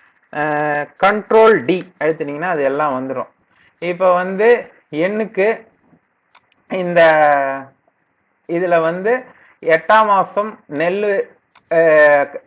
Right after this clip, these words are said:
கடலை போட்டுக்கிறாங்க. ஆ, சும்மா சாம்பிளுக்கு தான் சொல்றேன்.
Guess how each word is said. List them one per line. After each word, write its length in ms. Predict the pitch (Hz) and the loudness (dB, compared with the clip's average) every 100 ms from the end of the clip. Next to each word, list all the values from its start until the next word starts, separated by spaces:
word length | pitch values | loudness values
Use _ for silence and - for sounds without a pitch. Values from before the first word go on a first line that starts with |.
| _ _ | _ _
கடலை 340 | - 156 180 185 | -2 0 0 -2
போட்டுக்கிறாங்க. 840 | 160 139 135 131 127 139 214 - _ _ _ - | -2 -4 -4 -4 -4 -6 -8 -10 _ _ _ -16
ஆ, 200 | 147 147 | -10 -10
சும்மா 380 | - 175 175 151 | -10 -8 -8 -6
சாம்பிளுக்கு 400 | 147 156 156 143 | -6 -6 -6 -6
தான் 140 | 139 139 | -8 -8
சொல்றேன். 440 | 123 120 139 214 | -8 -8 -10 -12